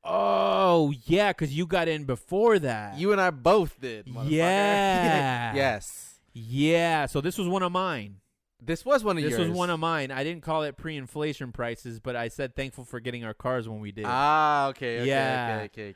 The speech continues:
Speaker 2: okay.
Speaker 1: 'Cause, yeah, I mean, what, do you know what your car is worth now? Like, if you were to sell it,
Speaker 2: If
Speaker 1: what
Speaker 2: I
Speaker 1: w-
Speaker 2: was to sell it today, without wheels or with wheels?
Speaker 1: Without wheels.
Speaker 2: Without wheel, as I bought it,
Speaker 1: As
Speaker 2: let's
Speaker 1: you
Speaker 2: say,
Speaker 1: bought it,
Speaker 2: with
Speaker 1: yeah.
Speaker 2: some shitty wheels because that's what it <laughs> came with.
Speaker 1: Yeah.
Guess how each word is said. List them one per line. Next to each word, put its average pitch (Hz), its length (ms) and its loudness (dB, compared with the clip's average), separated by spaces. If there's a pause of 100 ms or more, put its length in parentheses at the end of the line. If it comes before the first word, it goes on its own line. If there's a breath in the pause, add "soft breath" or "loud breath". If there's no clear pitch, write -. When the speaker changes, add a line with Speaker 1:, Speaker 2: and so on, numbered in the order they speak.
(140)
Speaker 2:
okay. 90 120 -14
Speaker 1:
'Cause, 156 280 0
yeah, 165 380 2
I 135 40 -2
mean, 139 200 -8
what, 156 220 0
do 139 60 -12
you 185 120 -2
know 214 140 -4
what 202 120 -2
your 185 100 -4
car 196 280 -6
is 170 120 -8
worth 180 300 -8
now? 202 400 -8
Like, 135 160 -6
if 151 80 -6
you 196 80 -4
were 190 100 -2
to 165 80 -4
sell 160 280 -4
it, 139 60 2
Speaker 2:
If 127 40 -6
Speaker 1:
what 139 120 -2
Speaker 2:
I - 20 0
Speaker 1:
w- 165 100 0
Speaker 2:
was 175 120 -6
to 196 100 -12
sell 151 260 -2
it 151 140 -4
today, 101 920 -12
without 151 400 -2
wheels 208 320 -4
or 147 80 -4
with 120 280 -10
wheels? 69 500 -18
Speaker 1:
Without 131 420 -2
wheels. 104 460 -8
Speaker 2:
Without 151 380 -2
wheel, 147 240 -2
as 180 240 2
I 185 100 0
bought 143 380 0
it, 98 220 -8
Speaker 1:
As - 120 -20
Speaker 2:
let's 131 160 -6
Speaker 1:
you 131 80 -4
Speaker 2:
say, 123 40 -4
Speaker 1:
bought 117 200 0
it, 101 100 -6
Speaker 2:
with 107 100 -6
Speaker 1:
yeah. 98 100 -6
Speaker 2:
some 127 120 -10
shitty 139 320 -12
wheels 113 400 -6
because 110 220 -14
that's 110 160 -8
what 113 120 -6
it 117 60 -10
<laughs> 135 200 -6
came 101 100 -12
with. 107 320 -14
Speaker 1:
Yeah. 120 400 -2